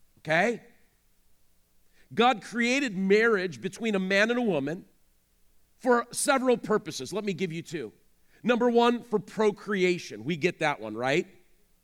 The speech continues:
It's hard for a man and a man or a woman and a woman to procreate. Doesn't happen, right? So for procreation. But the second reason, of several others, is that God wanted to create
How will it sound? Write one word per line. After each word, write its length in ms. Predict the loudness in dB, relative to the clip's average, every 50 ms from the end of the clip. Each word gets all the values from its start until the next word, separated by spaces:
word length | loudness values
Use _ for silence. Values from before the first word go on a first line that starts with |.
| _ _ _ -20
It's 140 | -16 -8 -2
hard 300 | 2 2 2 2 0 -2
for 140 | -2 0 0
a 40 |
man 320 | 2 2 2 2 2 2 2
and 100 | 0 -2
a 40 | -2
man 400 | 0 0 2 2 2 0 0 -4 -14 _ -8
or 120 | -4 -2 0
a 60 | 2
woman 300 | 4 4 4 4 4 4
and 100 | 4 4
a 40 | 4
woman 300 | 4 4 4 4 2 -2
to 60 | -4
procreate. 600 | -4 -2 0 0 0 0 -2 -4 -4 -4 -4 -4 -2
Doesn't 180 | -2 -2 0
happen, 400 | 0 0 0 0 -2 -6 -10 -6
right? 300 | -2 0 0 2 0 -2 -4 -10 -20 _ _ _ _ _ _ _ _ _ _ _ _ _ -6
So 160 | 0 0 0
for 140 | 4 2 0
procreation. 720 | 2 4 4 4 4 4 2 -4 -4 -2 -2 -4 -6 -12 -20 _ _ _ _ _ _ _ _ -20 _ _ _ _ _ _ _ _ _ -2
But 120 | -2 -2
the 80 | 0 0
second 480 | 0 2 2 0 0 0 -2 -2 -2
reason, 520 | -2 -4 -4 -4 -6 -6 -8 -8 -8 -10 -14 _ _ _ _ _ _ _ _ -4 -2
of 180 | -2 -2 -2 -8 _ _ _ _ _ _
several 400 | -18 -8 -2 -2 0 0 2 2
others, 380 | 2 2 0 0 -4 -6 -8 -12 _ _ _ _ _ _ _ _ _ _ _ 0
is 140 | 0 2
that 200 | 2 2 0 0
God 320 | 2 2 4 4 4 2 2
wanted 280 | 0 0 0 0 -2 -6
to 100 | -6 -8
create 380 | -6 -4 2 2 2 2 2